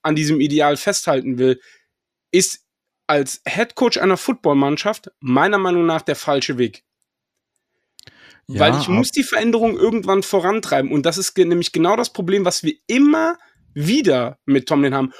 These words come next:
Speaker 1: Und nein, ich pull hier nicht den Trigger und sag, wir müssen Tomlin rauswerfen. Überhaupt nicht.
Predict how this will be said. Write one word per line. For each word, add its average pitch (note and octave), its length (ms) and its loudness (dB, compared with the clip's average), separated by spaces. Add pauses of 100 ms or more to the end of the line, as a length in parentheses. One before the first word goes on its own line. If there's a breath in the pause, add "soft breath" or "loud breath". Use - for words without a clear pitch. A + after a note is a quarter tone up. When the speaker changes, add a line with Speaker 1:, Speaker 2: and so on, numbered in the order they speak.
(220 loud breath)
Speaker 1:
Und F#3+ 200 4
nein, F3+ 480 2
ich - 240 -8 (840)
pull G#3+ 180 2
hier G3+ 100 6
nicht G3 180 -2
den F3+ 120 2
Trigger F#3+ 260 2
und E3 80 2
sag, E3 240 0
wir D#3 80 4
müssen E3 300 0
Tomlin F3 360 2
rauswerfen. B2+ 520 -2 (280 soft breath)
Überhaupt A3 460 0
nicht. C#3 320 -6